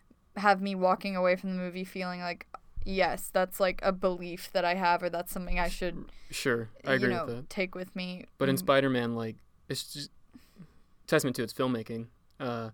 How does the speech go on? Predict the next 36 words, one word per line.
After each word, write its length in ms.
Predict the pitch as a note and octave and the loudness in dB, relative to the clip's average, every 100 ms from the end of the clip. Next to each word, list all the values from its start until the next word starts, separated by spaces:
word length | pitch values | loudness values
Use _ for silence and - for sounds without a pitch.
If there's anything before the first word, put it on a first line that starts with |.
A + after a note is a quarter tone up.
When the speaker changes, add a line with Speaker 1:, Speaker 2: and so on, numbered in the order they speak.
| _ _ _ _ _ - | _ _ _ _ _ 0
Speaker 2:
the 100 | C3 | 6
last 360 | B2+ C#3+ C#3+ | 8 8 6
scene 600 | - C#3+ C#3 B2 A2+ A2+ - | 2 2 2 2 0 -2 0
is 160 | C#3 | 2
there 180 | B2+ B2+ | 4 4
to 120 | B2 | 4
reinforce 840 | A#2+ C3 B2+ B2 B2 A#2+ A2 - - _ - | 2 2 2 2 2 2 0 -6 -12 _ -4
the 140 | C3+ | -2
idea 280 | A#2 A2+ A#2 | -2 -2 -4
of 60 | A2 | -4
the 60 | A2+ | -6
movie. 320 | A2 - - | -6 -8 -6
Speaker 1:
Yeah. 240 | A3+ C#4+ - _ | 2 4 2 _
Speaker 2:
So, 340 | - A#3 A3+ - - - - | -6 -4 -4 -8 -16 -20 -14
Speaker 1:
Yeah. 180 | - - - | -12 -12 -10
Speaker 2:
I 60 | - | -6
agree, 260 | A#2+ A2+ A2+ - | -6 -6 -8 -10
for 100 | C3 | -10
sure. 260 | - A2+ - - - - | -6 -8 -10 -20 -20 -8
But 100 | - | -4
Wonder 240 | A#2 B2 B2+ | 0 0 0
Woman, 320 | A#2 A2+ A2+ A2 _ - _ _ - _ - _ _ _ _ _ _ _ - - - | -2 -4 -6 -10 _ -20 _ _ -20 _ -20 _ _ _ _ _ _ _ -20 -20 2
I 120 | C#3 E3 | 6 8
like 180 | D#3 | 8
it 60 | D3+ | 4
more 160 | C3+ B2 | 0 0
than 100 | A#2+ | 0
Wonder 200 | A2+ A2 | -2 -4
Woman. 340 | A2 A2+ A#2 - - - | -6 -6 -8 -10 -8 -4
<laughs> 80 | A3+ | 0
Speaker 1:
I 120 | B3 | 4
know 120 | B3+ | 4
you 160 | A#3+ G#3 | 4 2
do. 340 | F#3 F3 F#3+ - D#3+ D#3+ C3 - - - | 0 0 -2 -6 -14 -12 -14 -18 -20 0
Um, 540 | G#3 G#3 G3+ G3 F#3+ - _ | 4 4 4 0 -6 -10 _
Speaker 2:
But, 340 | - D#3 D#3+ | 4 8 8